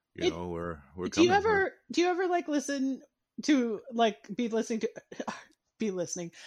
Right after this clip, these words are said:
Speaker 2: Are you ever listening to a podcast and it's from a year ago and they're just, it's like, it reminds you of what it really felt like a year ago, where they're just like, "We don't know.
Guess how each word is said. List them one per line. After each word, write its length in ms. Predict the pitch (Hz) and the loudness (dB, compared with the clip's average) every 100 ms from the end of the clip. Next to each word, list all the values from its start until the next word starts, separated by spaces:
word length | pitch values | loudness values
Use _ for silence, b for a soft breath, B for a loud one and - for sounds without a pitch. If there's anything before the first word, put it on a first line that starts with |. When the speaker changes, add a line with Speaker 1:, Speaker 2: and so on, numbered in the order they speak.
| B B | B B
Speaker 2:
Are 80 | 277 | 6
you 100 | 330 | 8
ever 220 | 302 302 | 8 8
listening 320 | 294 294 285 | 2 2 0
to 120 | 269 262 | 2 0
a 80 | |
podcast 680 | 233 226 240 254 247 240 - 160 | 4 2 2 0 2 0 -6 -6
and 260 | 208 208 202 - | -2 -2 -4 -2
it's 220 | 214 208 | -2 -2
from 560 | - 214 202 202 202 220 - | -4 -2 0 0 -2 -6 -4
a 80 | 226 | -2
year 280 | 220 226 220 | 0 2 0
ago 420 | 240 247 254 262 | 2 0 2 0
and 280 | 247 196 196 | -2 -4 -2
they're 140 | 196 | -2
just, 280 | 185 208 - - | -4 -10 -10 -8
it's 240 | 202 - | -8 -6
like, 340 | 190 175 170 - B B B B B _ - | -4 -2 -6 -14 B B B B B _ 2
it 140 | 233 | 2
reminds 460 | 208 208 196 196 208 | 4 0 0 -2 0
you 120 | 208 | 0
of 60 | 196 | 2
what 160 | 180 | 0
it 80 | 147 | -2
really 240 | 180 170 170 | -2 -4 -2
felt 260 | 180 175 | -2 -4
like 440 | 175 190 202 - _ _ | -4 -4 -6 -12 _ _
a 60 | 214 | -2
year 260 | 190 180 | 0 0
ago, 380 | 190 208 208 220 | -2 0 0 0
where 240 | 208 185 | 0 -2
they're 120 | 180 175 | 0 -4
just 200 | 180 170 | -4 -6
like, 160 | 165 185 | -6 -4
"We 120 | 185 | -4
don't 180 | 185 180 | -2 -4
know. 300 | 170 160 | -4 -6